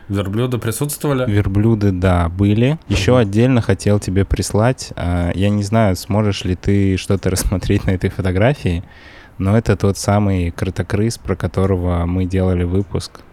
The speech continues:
Speaker 1: Голые землекопы у нас
Speaker 2: Да,
Speaker 1: были.
Speaker 2: да.
Speaker 1: Ты про голых землекопов?
Speaker 2: Да,
Speaker 1: Это
Speaker 2: да, да.
Speaker 1: голый землекоп тут?
Speaker 2: Голый землекоп, точно, да.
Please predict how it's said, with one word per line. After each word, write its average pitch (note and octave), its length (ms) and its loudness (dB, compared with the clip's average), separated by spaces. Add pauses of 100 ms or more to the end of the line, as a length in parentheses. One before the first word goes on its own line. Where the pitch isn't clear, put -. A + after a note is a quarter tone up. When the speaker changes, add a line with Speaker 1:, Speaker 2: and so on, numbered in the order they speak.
(200)
Speaker 1:
Голые C#3 300 0
землекопы C#3+ 580 -2
у C3 80 0
нас B2 160 0
Speaker 2:
Да, G#2 240 2
Speaker 1:
были. G2 140 2
Speaker 2:
да. G2 120 4
Speaker 1:
Ты F#2 60 2
про G#2 160 -2
голых A2+ 240 0
землекопов? A#2+ 720 -2 (100)
Speaker 2:
Да, F#2+ 200 0
Speaker 1:
Это G2 100 -2
Speaker 2:
да, - 20 -2
да. F#2+ 60 -2
Speaker 1:
голый A#2+ 240 0
землекоп A#2 500 -2 (100)
тут? - 140 0
Speaker 2:
Голый A2+ 260 4
землекоп, G2 680 0
точно, F2 460 -4
да. E2+ 240 -2